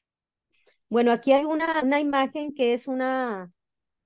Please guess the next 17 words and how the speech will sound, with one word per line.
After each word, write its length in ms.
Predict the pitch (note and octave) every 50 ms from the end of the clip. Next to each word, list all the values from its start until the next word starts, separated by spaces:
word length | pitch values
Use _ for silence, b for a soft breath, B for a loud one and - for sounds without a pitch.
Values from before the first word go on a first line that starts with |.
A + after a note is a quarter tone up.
| _ _ _ _ _ -
eh, 280 | - G#3+ A3 A3+ A3+ -
es 180 | - B3+ - -
un 120 | D4+ D4
ejemplo 480 | D4 D4+ - D#4 C4+ C4 B3+ D4 C#4+ C#4+
de 160 | C4+ B3+ B3
las 420 | A#3+ A3 G#3+ G#3 G3+ F3+ - - A3+
múltiples 580 | A3+ A#3+ A#3 - C#4 A3+ - C4 B3+ B3 -
que 100 | - A#3
existen, 720 | G#3 - - - A#3 A3+ G#3+ - - C#4 C4+ C4+ C4+ B3 A3
¿no? 320 | A3 A3 B3 D#4+ F#4 E4+
Hay 220 | B3 G#3+ G#3+ A#3 A#3
algunos 460 | A#3+ B3+ A3+ A#3+ A#3 A#3 A#3+ A#3 -
que 140 | - A3 G#3
son 260 | - A3+ G#3+ G#3+ A3
elaborados 760 | A3+ A#3+ A#3 A3 G#3 G3 G3 F#3+ G3 F#3+ G3 G#3 A3 A3+ A3 A3
más 320 | G#3 G3+ G3+ G3+ G3+ -
rudimentariamente, 1200 | A3+ A3+ A3 G#3 F#3+ F#3+ F#3 F3+ F3 F#3+ F#3 F#3 G3+ G#3+ A3 A3 G#3 G#3 G#3 G3+ - C4 E4+ E4